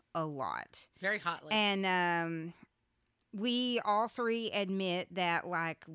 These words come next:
Speaker 1: we're not really into social media anymore until we started Modern Musings, which kind of, like, we've been trying to get back into it and advertise and everything like that, which we'll talk about that here in a minute. Um, our episode today is about the ups and downs of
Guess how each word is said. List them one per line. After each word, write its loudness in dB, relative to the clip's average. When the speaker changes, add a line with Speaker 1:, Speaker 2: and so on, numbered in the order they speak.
Speaker 1:
we're 2
not 2
really -2
into -2
social -2
media -2
anymore -4
until 2
we 2
started 2
Modern 2
Musings, 0
which -4
kind 0
of, -2
like, -4
we've -4
been -6
trying 4
to 0
get 0
back 0
into 0
it 2
and -4
advertise -4
and -4
everything -6
like -6
that, -4
which 4
we'll 2
talk 0
about 0
that 0
here -4
in 0
a 0
minute. -2
Um, 2
our 2
episode -2
today 0
is -4
about -4
the -6
ups -2
and 0
downs 2
of -2